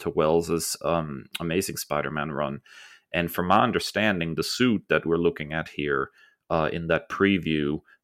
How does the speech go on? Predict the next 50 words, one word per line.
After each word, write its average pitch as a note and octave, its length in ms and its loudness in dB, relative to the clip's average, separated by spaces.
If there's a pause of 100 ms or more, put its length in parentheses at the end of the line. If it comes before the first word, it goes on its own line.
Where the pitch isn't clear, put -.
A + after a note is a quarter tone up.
is, F2+ 440 2
is F2 280 0
one F2 260 0
that E2 180 2
he F#2 160 0
is E2 140 -2
getting E2+ 280 0
from, F2 180 -4
like, D#2 220 -2
Norman E2 320 -2
Osborn E2+ 540 -2
or F2 40 -4
something. F2+ 520 -6
So F2 480 2 (420)
i-, G#2 160 6
in G#2+ 120 4
fairness, G#2+ 520 6
this - 260 4
one, F2 360 -2 (280)
you F#2+ 120 -2
know, E2+ 100 -2
going F#2 340 0
back E2+ 300 4
to - 100 -6
the E2+ 80 -2
well, F2 320 4
as D#2 140 0
you D#2 80 -6
say, D#2+ 200 -4
might E2 260 0
not E2+ 180 -8
be D2+ 140 -4
entirely D#2 580 -2
Dan E2 300 -2
Slott's D#2+ 400 -2
fault D#2 500 0
with - 240 -6
this E2 180 0
side F2 360 0
title, D2+ 340 -4
since E2 300 -10
he D#2+ 80 -8
does D#2+ 260 -4
have D2 220 -8
to - 80 -18
tie D2 320 -8
into D2+ 340 -10
the C#2 100 -10
larger C#2 440 -4
Amazing, C#2 580 -10